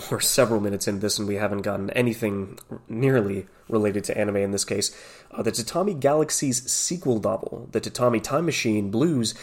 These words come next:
is going to get its own anime adaptation. And of course, this is also going to be done by Science Saru, as well as directed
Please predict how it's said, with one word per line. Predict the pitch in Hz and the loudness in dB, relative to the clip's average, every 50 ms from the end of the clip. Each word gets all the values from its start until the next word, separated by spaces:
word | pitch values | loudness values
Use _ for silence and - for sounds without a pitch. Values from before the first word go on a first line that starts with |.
| - - - | -14 -6 -2
is | 127 110 104 | -2 -2 0
going | 104 - 117 143 160 165 | 0 2 4 4 4 4
to | 156 | 2
get | 143 123 123 127 127 127 - | 0 4 6 6 6 4 2
its | - 117 - - - | -2 -2 -2 0 0
own | 117 117 120 120 | 2 2 2 2
anime | 110 110 104 101 98 98 | 0 0 -2 0 0 0
adaptation. | 95 95 95 95 - - - 139 139 - - - - - - - - - - - | 0 0 0 -2 -4 -6 -4 -4 -2 -2 -4 -6 -8 -10 -12 -16 -20 -20 -18 -12
And | - 190 | -8 -8
of | - - | -6 -4
course, | - - 117 107 | -2 -2 0 0
this | - 120 104 101 | 0 0 0 0
is | 107 | 0
also | 107 104 - - 107 | -2 -2 -2 -2 -2
going | 98 104 101 98 | 0 0 0 0
to | 98 | -2
be | 101 | -2
done | 92 - 101 98 98 | -2 -2 -2 0 2
by | 98 98 | 0 2
Science | 95 - - 104 101 101 98 - | 2 0 0 0 0 -2 0 -2
Saru, | - - 156 151 156 156 151 143 143 135 - - - - - | 0 4 4 4 4 4 4 2 2 0 -2 -8 -20 -14 -8
as | - 110 98 104 | -4 -4 0 2
well | 110 107 104 101 | 4 4 4 4
as | 101 | 2
directed | 95 95 - 104 95 98 104 123 127 123 - - 104 95 98 - | 0 -2 -4 -4 -2 0 2 2 0 0 0 -2 -2 -2 -2 -6